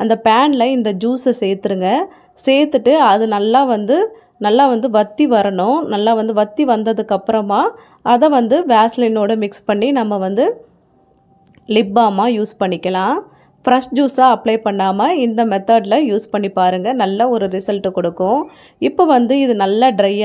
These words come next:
ஆயிடுச்சு. நல்லா கொஞ்சம் தான் இருக்கு பாருங்க. இந்த ஸ்டேஜில் ஸ்டவ்வை ஆஃப் பண்ணிட்டு அது சூடா இருக்கும்போதே நீங்க வந்து வேஸ்லின் கொஞ்சமா சேர்த்துருங்க. நான் வந்து ஒரு அரை ஸ்பூன் அளவுக்கு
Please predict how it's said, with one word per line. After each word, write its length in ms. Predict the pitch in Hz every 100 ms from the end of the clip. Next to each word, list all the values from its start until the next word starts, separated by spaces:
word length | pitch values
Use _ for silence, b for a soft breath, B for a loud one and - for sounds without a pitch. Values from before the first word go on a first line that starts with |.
| 202
ஆயிடுச்சு. 440 | 196 190 185 208 285 370 B B _ _ 214
நல்லா 180 | 214 254 247
கொஞ்சம் 420 | 240 233 247 247
தான் 120 | 262 233
இருக்கு 200 | 220 220 202
பாருங்க. 300 | 190 180 190 277 247
இந்த 180 | 226 240
ஸ்டேஜில் 540 | 240 214 214 220 220 277
ஸ்டவ்வை 400 | - 196 185 220 185
ஆஃப் 180 | 196 -
பண்ணிட்டு 400 | 196 175 - 190 254 359 B B -
அது 140 | 226 240 247
சூடா 300 | 285 294 320
இருக்கும்போதே 580 | 277 240 226 202 202 208 254
நீங்க 180 | 240 208 196
வந்து 200 | 196 269 247
வேஸ்லின் 500 | 208 208 214 240 226 214
கொஞ்சமா 360 | 196 196 190 208
சேர்த்துருங்க. 480 | 190 175 185 185 175 185 262 370 _ _ _ _ _ _ _ _ _ _ _ _ _ - -
நான் 140 | 262
வந்து 120 | 269 285
ஒரு 100 | 247 220 202
அரை 180 | 254 285
ஸ்பூன் 320 | - 277 285 240
அளவுக்கு 420 | 208 202 202 269